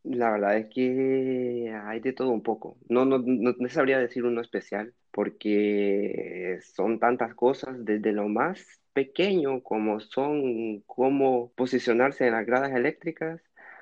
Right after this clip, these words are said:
hasta lo más grande, que es, eh, vaya, todo el desarrollo, todo lo de, mm, la, la, la cultura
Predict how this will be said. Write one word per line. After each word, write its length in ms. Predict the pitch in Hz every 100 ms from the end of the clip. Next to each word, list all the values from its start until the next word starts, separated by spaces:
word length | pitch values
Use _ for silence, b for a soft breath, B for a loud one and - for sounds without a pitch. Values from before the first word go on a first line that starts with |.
| B
hasta 1120 | - 120 120 - - 117 110 110 107 107 104
lo 200 | 104 104
más 240 | 101 110 107
grande, 680 | 117 131 147 120 113 131 -
que 240 | - 101 110
es, 160 | 110 -
eh, 1040 | 107 104 101 101 98 98 95 95 95 101 98 -
vaya, 300 | 120 117 101 98 - 104
todo 260 | - 107 113
el 100 | 110
desarrollo, 1160 | 101 - 98 95 117 120 117 113 113 113 110 113
todo 280 | 107 117 117
lo 240 | 110 107
de, 720 | 101 101 98 98 98 98 95 95
mm, 920 | 95 98 104 _ _ _ _ _ 113
la, 100 | 107
la, 200 | 92 98
la 120 | 101
cultura 1200 | 98 - 92 - 123 123 117 113 110 110 110 110